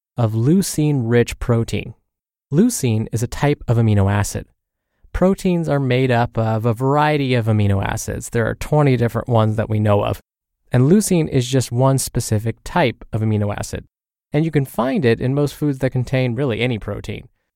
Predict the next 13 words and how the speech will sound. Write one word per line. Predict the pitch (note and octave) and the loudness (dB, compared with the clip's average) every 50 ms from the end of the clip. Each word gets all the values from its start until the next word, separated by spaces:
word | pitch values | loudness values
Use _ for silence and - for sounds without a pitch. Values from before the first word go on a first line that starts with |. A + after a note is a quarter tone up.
| _ _ _ - | _ _ _ -10
So | - - D#3+ D#3 | -4 -2 0 0
milk, | D#3 D#3 E3 C#3+ G#2 - - - - _ _ _ _ | 2 2 2 2 0 -2 -4 -12 -20 _ _ _ _
eggs, | - C#3+ C#3 B2 G#2 G2+ - - - - - _ _ _ | -2 0 2 2 2 0 -4 -10 -20 -20 -20 _ _ _
chicken, | - - D#3 C3+ - - G#2 G2 - G#2+ - _ _ _ | -4 -2 -2 0 0 -2 -4 -4 -6 -10 -16 _ _ _
turkey, | - - D3 C#3+ C3 - A2+ - A#2+ A#2+ - _ _ _ _ _ | -4 -2 -2 -2 -2 -2 -4 -6 -6 -8 -14 _ _ _ _ _
but | - D3+ D3+ | -2 0 2
also | F3+ A3+ A3+ - - C#3 A#2+ A2+ A#2 - _ _ _ _ _ _ _ _ - | 2 0 0 0 0 0 0 0 0 -4 _ _ _ _ _ _ _ _ -2
beans, | E3+ F#3+ F#3+ C#3+ G#2+ - - - - - - _ _ _ _ - | 0 2 2 0 -2 -4 -6 -10 -12 -14 -18 _ _ _ _ -2
lentils, | D3 F3 F3+ D#3+ - A2 - - - - - _ _ - | 0 0 0 0 -2 -4 -4 -6 -10 -14 -16 _ _ -2
they | D3 D#3+ | 0 0
contain | F3 - D#3+ C#3 - - B2 A#2 A#2 A2+ | 0 0 -4 -4 -2 -2 -2 0 0 -2
leucine | A2 A2+ A2 - - A2 G#2+ G#2+ | -2 -4 -4 -4 -4 -4 -4 -4
too. | G#2 - D3 A#2+ - - | -4 -2 -4 -4 -4 -6